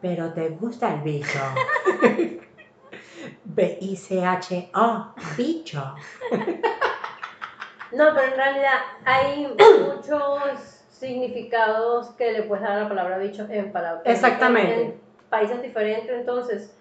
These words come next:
Speaker 1: Un bicho puede ser un insecto.
Speaker 2: También, entonces, el venezolano los usa de forma como
Speaker 1: Para
Speaker 2: bueno,
Speaker 1: referirse
Speaker 2: o sea
Speaker 1: a alguien, a una persona mala, a alguien que hace algo malo.
Speaker 2: Exactamente.
Speaker 1: Alguien
Speaker 2: O
Speaker 1: que atenta
Speaker 2: que tiene
Speaker 1: contra
Speaker 2: ac-,
Speaker 1: ti.
Speaker 2: que tiene acciones que atentan contra ti.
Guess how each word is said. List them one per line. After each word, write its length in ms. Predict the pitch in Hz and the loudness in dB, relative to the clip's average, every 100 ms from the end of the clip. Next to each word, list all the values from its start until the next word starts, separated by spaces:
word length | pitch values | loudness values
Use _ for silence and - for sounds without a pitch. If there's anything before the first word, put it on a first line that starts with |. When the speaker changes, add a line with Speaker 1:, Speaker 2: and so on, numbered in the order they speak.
| _ | _
Speaker 1:
Un 120 | 220 220 | 2 6
bicho 240 | 240 254 | 6 6
puede 140 | 254 | 8
ser 140 | 240 240 | 8 6
un 100 | 226 | 4
insecto. 680 | 214 208 185 - - 196 - - _ _ _ _ _ _ _ _ | 0 0 -2 -2 -10 -12 -12 -20 _ _ _ _ _ _ _ _
Speaker 2:
También, 380 | 226 208 226 226 226 | -4 0 2 2 -2
entonces, 400 | 226 254 247 226 233 | -2 0 0 0 0
el 140 | 233 | 0
venezolano 560 | 233 233 277 262 240 247 | 0 -2 0 0 0 0
los 160 | 240 208 - _ _ | -2 -6 -10 _ _
usa 720 | 240 220 214 - 214 220 214 - _ _ - | -2 0 -2 -2 -2 -2 -6 -14 _ _ -12
de 240 | 202 220 220 - | -2 -2 -2 -4
forma 500 | 220 214 214 214 214 | -2 0 0 -2 -4
como 600 | 240 214 190 175 175 - | -6 -6 -6 -6 -8 6
Speaker 1:
Para 240 | 220 220 | 8 8
Speaker 2:
bueno, 160 | 220 247 | 8 6
Speaker 1:
referirse 280 | 269 240 262 | 8 6 6
Speaker 2:
o 40 | |
sea 120 | 294 277 | 6 8
Speaker 1:
a 40 | |
alguien, 180 | 277 285 | 8 6
a 20 | |
una 180 | 269 262 | 6 6
persona 520 | 247 214 - 226 220 | 6 2 4 6 6
mala, 400 | 214 202 165 143 | 6 4 2 0
a 60 | 165 | 0
alguien 300 | 175 214 214 | 2 2 4
que 120 | 190 | 4
hace 360 | 170 - 190 185 | 2 2 2 4
algo 300 | 175 170 160 | 4 2 -4
malo. 280 | 156 143 - _ | -6 -8 -12 _
Speaker 2:
Exactamente. 840 | 247 233 208 202 208 180 156 151 - - | -8 -2 -2 -2 -2 -4 -6 -12 -14 -4
Speaker 1:
Alguien 300 | 175 208 220 | 2 4 6
Speaker 2:
O 20 | |
Speaker 1:
que 80 | 240 | 8
atenta 420 | 208 226 226 311 | 8 8 6 8
Speaker 2:
que 40 | 240 | 8
tiene 60 | - | 8
Speaker 1:
contra 140 | 208 185 | 8 4
Speaker 2:
ac-, 40 | |
Speaker 1:
ti. 80 | 302 | 4
Speaker 2:
que 80 | 294 | 2
tiene 200 | 294 294 | 2 4
acciones 880 | 294 285 269 - - 311 320 320 - | 4 4 0 -4 0 2 2 0 -2
que 80 | |
atentan 520 | 247 233 226 226 226 220 | -2 -2 -2 -2 -4 -4
contra 500 | 220 214 202 185 - | -6 -4 -4 -6 -8
ti. 260 | 175 160 | -10 -10